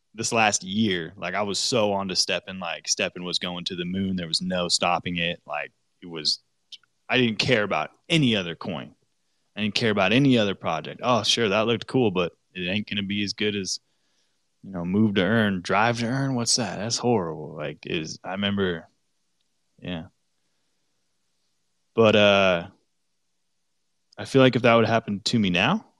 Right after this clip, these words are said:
I'd be like, "Oh, I'm looking into this." So, really cool.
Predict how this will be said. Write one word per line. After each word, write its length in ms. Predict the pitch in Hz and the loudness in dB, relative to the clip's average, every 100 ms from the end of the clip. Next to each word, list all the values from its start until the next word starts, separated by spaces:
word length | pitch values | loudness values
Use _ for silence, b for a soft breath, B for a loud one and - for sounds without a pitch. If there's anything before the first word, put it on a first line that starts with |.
| - | -6
I'd 140 | 87 | -4
be 80 | 76 | -2
like, 280 | 71 67 - | -4 -6 -6
"Oh, 180 | 85 78 | -4 -4
I'm 120 | 92 | -2
looking 320 | 85 82 76 | -4 -6 -10
into 140 | 73 67 | -16 -12
this." 320 | 76 73 - - | -10 -8 -6 -6
So, 280 | - 73 - _ _ _ _ _ _ _ _ _ _ _ | -8 -14 -20 _ _ _ _ _ _ _ _ _ _ _
really 220 | 98 117 98 | -4 -2 -2
cool. 320 | 87 82 | -2 -6